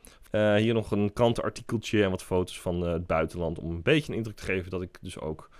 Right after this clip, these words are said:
sinds kort naar het buitenland ben geweest en dat daar dus eigenlijk nog steeds voor open sta.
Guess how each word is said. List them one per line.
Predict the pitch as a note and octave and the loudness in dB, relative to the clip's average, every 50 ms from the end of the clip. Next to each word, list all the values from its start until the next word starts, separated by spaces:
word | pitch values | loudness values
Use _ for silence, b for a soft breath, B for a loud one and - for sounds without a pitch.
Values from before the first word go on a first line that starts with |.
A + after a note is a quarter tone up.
| b b b b b | b b b b b
sinds | b - - F#2+ - | b -10 -10 -10 -8
kort | - F2 - | -10 -12 -10
naar | F2 | -8
het | E2+ E2 | -6 -2
buitenland | E2 E2+ F2 - - F2+ | -2 -2 -2 -4 -6 -8
ben | F2 - | -8 -8
geweest | - - E2+ E2 D#2+ E2+ - | -6 -6 -6 -6 -8 -8 -10
en | - F2 | -10 -10
dat | E2 C#2+ C#2 - - - - | -10 -10 -10 -12 -16 -14 -10
daar | E2+ E2 | -8 -8
dus | E2 - | -8 -8
eigenlijk | - E2 - | -10 -10 -10
nog | E2 E2+ - | -10 -12 -10
steeds | - D#2+ - | -10 -12 -12
voor | - - - - | -14 -14 -14 -14
open | - - | -14 -14
sta. | - - - | -14 -14 -16